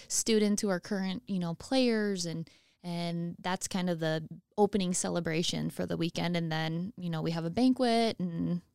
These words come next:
that kind of concludes Friday. But one of the big things on Friday is we are actually, um, having a naming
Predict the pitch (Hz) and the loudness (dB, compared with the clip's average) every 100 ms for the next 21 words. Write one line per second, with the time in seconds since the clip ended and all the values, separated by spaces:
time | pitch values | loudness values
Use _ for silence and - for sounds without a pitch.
0 | _ 190 - - 175 170 - 180 - 180 | _ -8 -8 -4 -4 -4 -4 -6 -2 -2
1 | 170 - - 170 160 165 - 165 - - | -2 -4 -4 -4 -4 -4 0 0 -2 -10
2 | - - - - 233 285 220 190 196 226 | -16 -18 -14 0 2 4 4 4 4 2
3 | 196 185 175 180 170 185 170 165 160 180 | 0 0 -2 -2 0 2 2 2 0 -2
4 | 180 175 156 151 175 - 196 180 175 170 | 0 2 0 -2 -4 -4 -2 0 0 0
5 | 160 - 160 151 - 165 _ - - _ | -2 -4 -6 -4 -6 -8 _ -8 -8 _
6 | - 190 175 175 - 175 175 180 214 185 | -6 -4 -2 0 0 0 0 2 4 4
7 | 170 170 | 2 -2